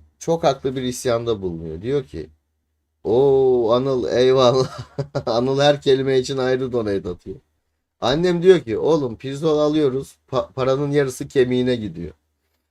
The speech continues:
Yani bu mantıkla zeytinin de yarısı çekirdeğine gidiyor verdiğimiz paranın ama şimdi pirzola da haklı kadın abi. "Antrikot alırım daha iyi." diyor.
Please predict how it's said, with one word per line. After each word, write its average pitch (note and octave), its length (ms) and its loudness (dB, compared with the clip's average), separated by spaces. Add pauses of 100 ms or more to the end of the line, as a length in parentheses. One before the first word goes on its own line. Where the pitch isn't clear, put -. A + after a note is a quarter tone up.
(220)
Yani G#2+ 220 -6
bu C3+ 100 0
mantıkla D#3+ 520 2
zeytinin D3 540 0
de E3+ 60 2
yarısı E3 480 2
çekirdeğine E3 680 0
gidiyor G2+ 460 -4 (100)
verdiğimiz G2+ 580 -6
paranın G2 340 -6
ama F3+ 380 -4 (720)
şimdi A#2 140 -14
pirzola E3+ 480 2
da E3+ 120 4
haklı E3 280 0
kadın A#2 320 -2
abi. F#2+ 400 -6 (680)
"Antrikot C#3+ 560 -2
alırım C3 380 -2
daha B2+ 220 0
iyi." F#2 180 -4
diyor. C#2+ 200 -12